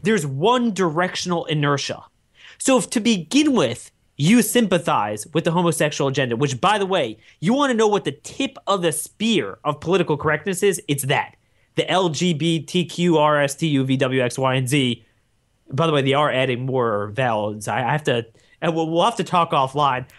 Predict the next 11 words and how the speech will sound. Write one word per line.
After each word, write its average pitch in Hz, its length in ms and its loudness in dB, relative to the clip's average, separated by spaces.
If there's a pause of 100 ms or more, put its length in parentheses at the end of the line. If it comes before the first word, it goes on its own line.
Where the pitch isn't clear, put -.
I, 156 140 0
I, 147 260 -4
I'm 151 100 -6
getting 185 240 -2
confused, 165 680 -4 (200)
<laughs> - 220 -2
but 180 220 0 (120)
it's 180 200 -2
not 262 160 0
just - 180 -4
four 165 580 0